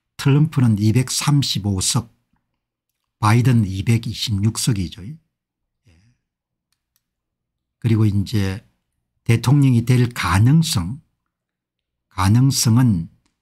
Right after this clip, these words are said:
예, 이천이십사 년 오월 이십오 일부터 시작해가지고 지금 여러분들 뭐 상당히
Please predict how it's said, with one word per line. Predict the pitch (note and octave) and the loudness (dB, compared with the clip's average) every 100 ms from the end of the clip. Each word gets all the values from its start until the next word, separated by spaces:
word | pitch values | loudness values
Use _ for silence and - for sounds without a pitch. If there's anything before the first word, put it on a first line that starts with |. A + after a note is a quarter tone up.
| _ _ _ _ _ | _ _ _ _ _
예, | F#2+ F#2+ | -20 -8
이천이십사 | G2+ G2+ B2+ A2+ G2+ - G#2+ | -6 -2 0 2 0 -4 -2
년 | G#2+ G#2 G2+ - | 2 2 0 -4
오월 | G#2 G#2 A2 B2 | -2 0 2 2
이십오 | C3 A2 - - G2+ G#2 | 0 -2 -2 -4 -2 0
일부터 | A#2 A#2+ - | 0 -2 -8
시작해가지고 | G#2+ - G2+ F#2 F2 F2+ E2+ | -8 -4 -4 -6 -8 -10 -8
지금 | - G#2 G2 | -6 -4 -4
여러분들 | F#2+ F#2+ E2+ E2+ G#2+ A#2 _ _ _ _ _ _ _ | -6 -6 -8 -8 -8 -8 _ _ _ _ _ _ _
뭐 | - F#2+ F#2 F#2 | -10 -8 -8 -12
상당히 | - A2+ A2+ C3 C3 A2+ | -6 0 2 4 2 0